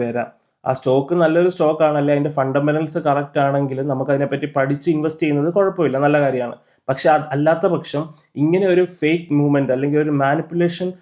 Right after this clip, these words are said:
ഒരാൾ അല്ലെങ്കിൽ ഒരു group of ആൾക്കാർ ചെയ്ത്, അങ്ങനെ ചെയ്തതിൻ്റെ ഫലമായിട്ടാണ് നമ്മൾ അതിൽ ഇൻവെസ്റ്റ് ചെയ്യുന്നതെങ്കിൽ ഒറ്റയടിക്ക് ഈ ഒരു പരിപാടി നടക്കും. ഈ ഒരു കാശ് ഫുൾ നമ്മുടെ ലോസ് ആവും. ലോസ് ആവുന്നത് മാത്രമല്ല, നിങ്ങൾക്ക് ശ്രദ്ധിച്ചാൽ മനസ്സിലാവും,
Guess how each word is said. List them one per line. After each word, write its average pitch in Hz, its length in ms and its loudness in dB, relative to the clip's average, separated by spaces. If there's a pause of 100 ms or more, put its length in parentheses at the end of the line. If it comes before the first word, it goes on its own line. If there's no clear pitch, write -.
(260)
ഒരാൾ 156 340 2 (140)
അല്ലെങ്കിൽ 147 380 -2
ഒരു 156 140 0 (520)
group 151 300 0
of 180 80 -2 (100)
ആൾക്കാർ 147 320 0 (340)
ചെയ്ത്, 147 360 2 (480)
അങ്ങനെ 156 280 2
ചെയ്തതിൻ്റെ 165 540 0
ഫലമായിട്ടാണ് 151 560 2 (100)
നമ്മൾ 143 260 2
അതിൽ 147 200 0
ഇൻവെസ്റ്റ് 143 320 -2 (100)
ചെയ്യുന്നതെങ്കിൽ 135 540 -2 (560)
ഒറ്റയടിക്ക് 156 680 0 (100)
ഈ 156 40 -2 (100)
ഒരു 151 160 -4
പരിപാടി 139 340 0
നടക്കും. 123 320 -6 (180)
ഈ 151 140 0
ഒരു 147 160 -2
കാശ് 143 340 0
ഫുൾ 143 160 0 (160)
നമ്മുടെ 135 260 0 (100)
ലോസ് 127 280 0
ആവും. - 160 -8 (300)
ലോസ് 139 260 2
ആവുന്നത് 170 260 2
മാത്രമല്ല, 147 460 0 (300)
നിങ്ങൾക്ക് 175 320 2
ശ്രദ്ധിച്ചാൽ 151 420 -2
മനസ്സിലാവും, 127 360 -2